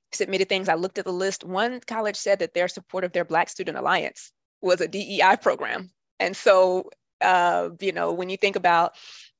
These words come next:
I, you know, grew up in Atlanta, which is a, a very,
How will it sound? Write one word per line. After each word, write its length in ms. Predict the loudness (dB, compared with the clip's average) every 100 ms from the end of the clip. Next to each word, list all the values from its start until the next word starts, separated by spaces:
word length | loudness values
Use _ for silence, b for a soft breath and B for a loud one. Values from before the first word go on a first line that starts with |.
| -2
I, 280 | 2 4 4
you 180 | 0 -2
know, 160 | -6
grew 240 | -6 0 2
up 160 | 2
in 140 | 0 -2
Atlanta, 560 | -2 0 0 2 0
which 160 | -2 -10
is 100 | -6
a, 160 | -6 -6 _ -12
a 100 | -6
very, 340 | -4 -6 -8